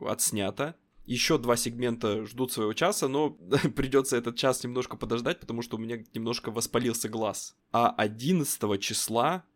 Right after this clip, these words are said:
я не знаю, когда вы-, выйдет, э, конкретно этот выпуск, возможно, прям сегодня, когда я его пишу, но оди-, ну,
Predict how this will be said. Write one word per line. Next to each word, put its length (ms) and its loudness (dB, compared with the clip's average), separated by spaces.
я 180 4
не 80 0
знаю, 240 2
когда 160 -2
вы-, 140 -4
выйдет, 540 -4
э, 240 -2
конкретно 460 -4
этот 240 -4
выпуск, 300 -2
возможно, 420 0
прям 220 0
сегодня, 480 2
когда 180 -2
я 60 2
его 160 0
пишу, 540 -4
но 380 2
оди-, 260 -4
ну, 220 -2